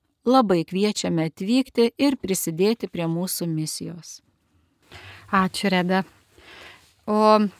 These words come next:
Speaker 2: kad geriau suprastume, kam renkame pinigus ir kam šis pagalba yra skiriama, kviečiu pasiklausyti Ukrainos Marijos radijo programų direktoriaus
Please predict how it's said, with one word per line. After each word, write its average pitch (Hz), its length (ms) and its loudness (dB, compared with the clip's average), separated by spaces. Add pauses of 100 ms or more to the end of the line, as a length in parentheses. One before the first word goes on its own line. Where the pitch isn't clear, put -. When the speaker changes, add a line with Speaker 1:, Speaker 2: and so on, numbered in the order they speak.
(180)
Speaker 2:
kad 220 240 0
geriau 220 320 4
suprastume, 226 720 0 (300)
kam 262 340 6
renkame 196 540 2
pinigus 202 460 -2
ir 196 100 -4
kam 208 240 4
šis - 300 -6 (100)
pagalba 202 640 4
yra 196 120 2
skiriama, 196 720 4 (560)
kviečiu 202 480 0
pasiklausyti 214 840 2
Ukrainos 208 600 4
Marijos 202 480 4
radijo 208 400 4
programų 202 560 6
direktoriaus 202 640 2